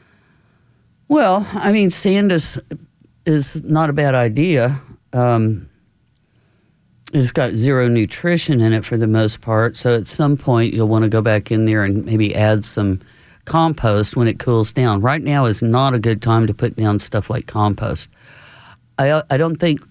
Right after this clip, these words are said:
shredded hardwood mulch is the way to go either, um,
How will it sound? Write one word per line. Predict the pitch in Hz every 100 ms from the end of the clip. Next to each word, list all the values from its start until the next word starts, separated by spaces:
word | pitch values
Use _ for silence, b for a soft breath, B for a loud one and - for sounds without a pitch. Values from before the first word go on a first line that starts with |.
| -
shredded | - - 143 143 139
hardwood | 127 143 135 139 113
mulch | 104 104 120 127 - - -
is | 123 113 -
the | - 120
way | 120 120
to | 120
go | 123 120 120 -
either, | 113 110 107 156 175 160 - b b b b b b b -
um, | 123 113 101 92 80 95